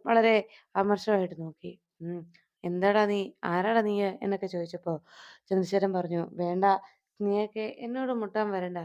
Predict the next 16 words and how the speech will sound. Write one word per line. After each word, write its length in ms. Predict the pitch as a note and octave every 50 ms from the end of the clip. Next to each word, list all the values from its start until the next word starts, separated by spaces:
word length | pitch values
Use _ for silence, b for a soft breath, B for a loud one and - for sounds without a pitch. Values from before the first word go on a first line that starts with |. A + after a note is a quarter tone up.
| E3+ -
നീയൊക്കെ 360 | E3+ E3 E3 E3+ F3 E3+ F#3 F3+
കരുതുന്ന 440 | _ F3+ F3 F3 E3+ F#3 G3 G3+
പോലെയുള്ള 460 | G3 F#3+ G3+ G3+ G3 G3+ G3 G3 G3+ F#3+ F#3 B B B B B B
ഒരാളഞ്ഞല്ല-, 720 | - A3 G#3+ G#3 G3 G3+ G#3+ G#3+ G3+ F#3+ F3+ F3+ F3+ - - _
അല്ല 200 | F#3+ F#3+ G#3 A3 G#3
ഞാൻ. 200 | G3 F#3 E3 D#3 b b b b b b _
ഈ 100 | F3+ F#3 F#3
കണിമംഗലത്തെ 680 | F3+ - F#3 F#3 F#3+ G3 G3+ G#3 G3 G3+ F#3+ F#3 F#3+ -
ചന്ദ്രശേഖരൻ. 640 | F3+ E3+ F3+ E3+ F3 E3+ F#3+ F3+ F3 E3 D#3+ D#3 - b b b b b b b b _ -
നിനക്കൊക്കെ 500 | F3 F3+ F3+ F3 F#3+ G3 F#3+ - G3+ G3+ G3 G3 b b b b _
അറിയത്തില്ലെങ്കിൽ 680 | F#3+ G3 G3+ G#3+ G#3+ G#3+ G#3+ G3+ G3+ G3 G3+ G#3 G3 D#3+ D3+ E3+
നിന്നെയൊക്കെ 400 | _ F#3 G3 G3+ G#3 G3+ G#3+ G#3+
കാണാൻ 360 | - G3 F#3+ G3 G3+ A3 A3+ A3
വരുമല്ലോ 320 | G3+ G#3 G3+ G3+ G3+ F#3
പുറത്തുനിന്ന് 500 | F#3 F3+ F3 E3+ F3+ G3 G#3+ G#3+ A3 G#3+
വരുന്നത്. 340 | G3+ G3 F3+ F3 F3 E3